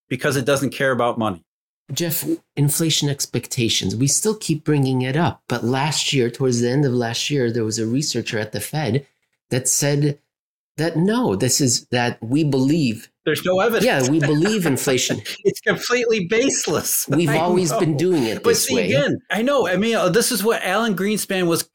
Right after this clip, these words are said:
Speaker 1: actually complaining about. If you really read his speeches in the late nineteen nineties,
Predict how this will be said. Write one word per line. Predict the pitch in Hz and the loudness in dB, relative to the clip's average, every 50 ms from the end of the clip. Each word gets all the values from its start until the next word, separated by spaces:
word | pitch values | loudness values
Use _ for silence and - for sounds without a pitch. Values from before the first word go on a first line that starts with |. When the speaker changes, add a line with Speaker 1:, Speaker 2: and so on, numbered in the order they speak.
| - - | -6 -2
Speaker 1:
actually | 156 185 240 - - - 247 202 | -2 0 0 0 0 0 0 0
complaining | - - 180 151 - - - - - 180 208 262 302 311 330 294 190 | 0 0 0 0 0 -4 -6 -4 -2 -2 0 2 2 2 2 2 2
about. | 139 117 - - 110 98 90 78 - - | 0 -2 -2 -2 0 0 -2 -2 -2 -2
If | 156 143 - | -2 0 0
you | 202 190 | 2 2
really | 180 226 294 320 311 277 | 2 2 2 2 2 2
read | 190 185 208 208 165 | 2 2 0 0 0
his | 180 180 - - | 0 0 0 -2
speeches | - - 226 226 - - 175 151 143 | -2 -2 -2 -2 0 0 -2 0 0
in | 160 | 0
the | 156 147 | 2 2
late | 151 165 180 170 | 2 2 0 0
nineteen | 165 151 147 - - 156 131 135 | -2 -2 -2 -2 -2 -2 0 0
nineties, | 156 185 220 226 185 147 123 110 | 0 0 0 0 0 0 -2 -2